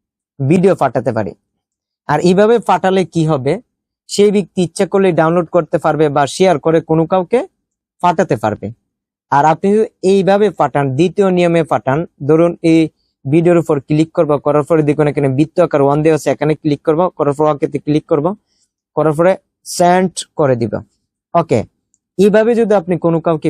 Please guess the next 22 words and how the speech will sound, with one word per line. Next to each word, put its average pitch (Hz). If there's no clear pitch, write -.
ভিডিও 156
পাঠান 135
তাহলে 156
এইভাবে 190
যখন 190
ভিডিওটা 170
সেই 170
ব্যক্তির 156
কাছে 147
পৌঁছাবে 143
তখন 165
শুধু 170
একবার 156
দেখতে 147
পারবে, 151
ওকে। 151
দেখার 170
পরে 185
যখন 160
ব্যাক 180
করবে 170
আর 147